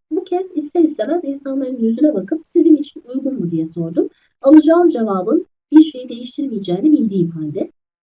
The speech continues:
Aslında böyle durumlarda dönüp bir de ardına bakmayacaksın. Ama öyle olamıyor. Gidiyorlarsa, ilişik zamanlı,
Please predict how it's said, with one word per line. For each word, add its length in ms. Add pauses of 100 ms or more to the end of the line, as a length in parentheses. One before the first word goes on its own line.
(3000)
Aslında 400
böyle 260
durumlarda 480
dönüp 260
bir 180
de 80
ardına 420
bakmayacaksın. 800 (1700)
Ama 380
öyle 280 (340)
olamıyor. 640 (320)
Gidiyorlarsa, 1080 (360)
ilişik 340
zamanlı, 560